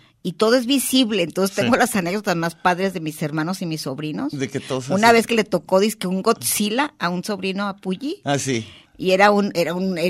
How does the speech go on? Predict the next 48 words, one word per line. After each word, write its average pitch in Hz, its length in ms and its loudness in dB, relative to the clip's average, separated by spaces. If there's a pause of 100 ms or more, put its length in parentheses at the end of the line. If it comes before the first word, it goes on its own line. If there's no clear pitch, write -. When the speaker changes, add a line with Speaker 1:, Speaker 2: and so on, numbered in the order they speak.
(380)
Speaker 1:
era 190 240 4
un, 190 240 0
este, 160 600 -4 (360)
dinosaurio 196 680 2
parado. 175 400 2
Speaker 2:
Pero 165 140 8
bien 165 200 4
chafa, 165 340 0
¿o - 60 -6
qué? 131 120 -4
Speaker 1:
Bien 254 200 4
chafa, 254 460 2
y 190 120 0
luego 220 300 4
le 214 160 6
dijo 202 280 -2
a 214 40 4
mi 202 140 0
mamá, 165 360 -2 (420)
"Ah, 277 280 6
el 277 100 4
niño 277 220 8
Dios 277 200 8
vino 285 240 4
al 285 100 4
tianguis". 277 460 4
Speaker 2:
<laughs> 254 1400 8
Aquí 220 220 4
vino 262 140 10
por 269 160 10
Speaker 1:
Porque 262 140 10
Speaker 2:
las 269 80 10
Speaker 1:
lo 240 60 12
Speaker 2:
cosas, 247 60 12
Speaker 1:
vio, 254 240 12
Speaker 2:
lo 190 140 12
Speaker 1:
lo 226 60 12
Speaker 2:
vio 202 120 12
Speaker 1:
vio 226 120 12
Speaker 2:
ahí. 277 80 10
Speaker 1:
en 285 80 8
el 311 140 4
tianguis 294 380 4
el 220 160 4
mismo 277 500 -2
que 202 120 -2
le 180 80 0
gustó. 156 540 -8